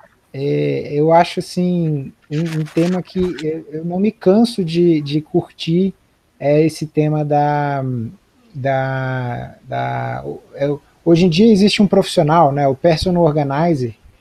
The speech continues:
que se especializa, é um especialista, né, nesse tipo de organização de ambientes domésticos, né? Então, até tem séries no Netflix sobre isso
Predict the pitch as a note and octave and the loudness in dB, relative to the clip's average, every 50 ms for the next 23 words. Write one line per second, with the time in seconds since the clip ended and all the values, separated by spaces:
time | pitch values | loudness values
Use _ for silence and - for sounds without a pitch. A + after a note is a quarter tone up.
0 | _ _ _ _ _ - D3+ D#3 E3 D#3+ D3+ D3+ D3+ - D3+ - - - F#3 F3+ | _ _ _ _ _ -2 0 2 4 4 2 2 0 -4 -6 -6 -2 2 2 2
1 | - - F3 D#3+ D#3 D3 E3+ G#3+ G#3 E3+ D#3 C3+ - C#3+ D3+ E3+ E3 - - F#3+ | 2 2 2 2 4 4 4 4 4 4 2 0 0 -2 -2 -2 -2 0 0 0
2 | F#3 - F#3+ E3 D#3+ F#3+ G3+ - - E3+ D3+ D3+ D3+ D3+ D3 D3 D3+ D3 - D#3+ | 0 2 0 2 2 2 0 0 -2 -4 -2 -2 -2 -2 -2 -2 -4 -4 -6 -10
3 | D3+ - D#3 D3+ - - D3+ C3+ C#3 D3+ D3+ D3+ D3+ D3 D3 C#3+ C#3+ C#3+ C#3+ D3 | -8 -6 -8 -6 -6 -8 -8 -4 -2 0 2 2 2 2 2 2 0 0 0 0
4 | D#3+ D#3+ D#3 C#3+ D3+ C#3 - - - D3+ D#3+ E3 D#3 D3 _ _ _ _ _ _ | -2 -2 0 -2 -2 -4 -4 -4 -2 0 0 -2 -2 -6 _ _ _ _ _ _
5 | _ _ _ _ _ _ _ _ _ _ - C#3+ C#3 E3+ F#3 G3 F3 F#3+ E3+ E3 | _ _ _ _ _ _ _ _ _ _ -14 0 2 4 4 6 6 4 4 4
6 | F3+ - - D#3 E3 E3+ D3+ C#3 D3 E3 D#3 - - - _ C3 A#2+ C#3 C#3 C#3+ | 2 -2 0 0 2 2 2 0 0 -2 -4 -6 -12 -14 _ -16 -12 -8 -6 -6
7 | D#3+ E3+ F3 _ _ _ _ _ _ _ _ _ - C#3 C3 - - D#3 D#3+ E3+ | -6 -6 -8 _ _ _ _ _ _ _ _ _ -10 -10 -8 -2 -2 0 0 2
8 | F3 E3+ E3+ E3 E3 D#3 D3+ D3 - F3 F3 E3+ _ F#3+ F#3 F#3+ G3 G3 G3 F#3+ | 0 0 0 0 0 -2 -2 0 0 -2 -2 0 _ 0 0 2 2 2 2 2
9 | F#3 F3+ F3 E3+ D#3 D3+ D3 - - - C#3+ D#3+ F#3 F#3+ E3+ D3+ C3 D3 D3+ C#3+ | 2 0 0 0 -2 -2 -4 -6 -2 2 4 4 6 4 4 2 0 0 -2 -2
10 | C#3+ C#3+ C#3 - - - C3 C3+ D#3+ F#3+ F#3+ D#3+ - - - - - C#3+ C#3 C3 | -2 -4 -4 -8 -10 -8 -2 0 2 2 2 0 -2 -10 -20 -6 -4 -4 -4 -2
11 | C3 B2+ B2 C3 D3+ F3 F#3+ F#3 D#3+ - - - C3+ C3 B2+ B2+ B2 B2 A#2+ | -4 -4 -2 -2 0 0 0 0 -2 -4 -8 -8 -6 -4 -2 -2 -2 -4 -6